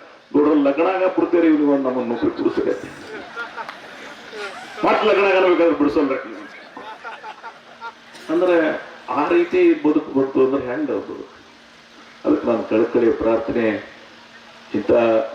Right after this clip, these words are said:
ಗೌರವಯುತ ಬದುಕು ಮತ್ತೆಲ್ಲಿ ಇಲ್ಲ. ಯಾರಿಗೂ ಹುಜೂರು ಅನ್ನೋ ಅವಶ್ಯಕತೆ ಇಲ್ಲ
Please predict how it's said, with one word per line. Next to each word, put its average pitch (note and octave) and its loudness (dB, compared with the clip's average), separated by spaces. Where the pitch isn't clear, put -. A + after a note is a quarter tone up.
ಗೌರವಯುತ B2+ 4
ಬದುಕು B2+ 0
ಮತ್ತೆಲ್ಲಿ G#2 -4
ಇಲ್ಲ. F#2+ -4
ಯಾರಿಗೂ D#3 4
ಹುಜೂರು D#3 4
ಅನ್ನೋ E3 4
ಅವಶ್ಯಕತೆ D#3+ 2
ಇಲ್ಲ D#3+ 4